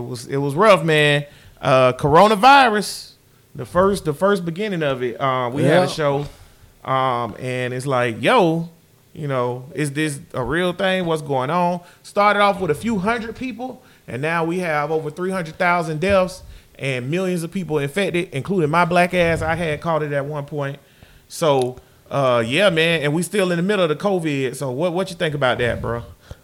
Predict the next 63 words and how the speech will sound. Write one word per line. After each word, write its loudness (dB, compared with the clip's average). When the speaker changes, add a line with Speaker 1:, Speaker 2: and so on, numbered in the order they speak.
Speaker 2:
Um, 4
the -4
vaccines 4
is -2
coming. 4
Niggas 2
is 0
gonna 0
get 0
'em -4
or 0
whatever. 2
Speaker 1:
Niggas -2
ain't -2
gonna -8
get -10
'em. -14
Speaker 2:
I 2
mean, 8
people. 4
Speaker 1:
Let's 2
talk -2
about 0
Speaker 2:
I 4
Speaker 1:
the 6
Speaker 2:
mean, 10
I 6
Speaker 1:
vaccine 6
Speaker 2:
mean, 8
Speaker 1:
real 4
Speaker 2:
I -6
Speaker 1:
quick. 8
Speaker 2:
mean, 6
people 2
are 4
going 0
to -4
get 0
Speaker 1:
I 10
hope 4
so, 0
but 2
Speaker 2:
I'm 8
Speaker 1:
let's 8
Speaker 2:
not, 8
Speaker 1:
talk 6
about, 6
Speaker 2:
I'm 10
Speaker 1:
let's 8
Speaker 2:
not 10
Speaker 1:
talk 6
about, -12
let's -8
Speaker 2:
fucking 8
Speaker 1:
talk 4
Speaker 2:
with 4
Speaker 1:
about 4
the 0
Speaker 2:
it. -2
Speaker 1:
vaccine -2
real -4
quick. 0
Speaker 2:
Whatever. 0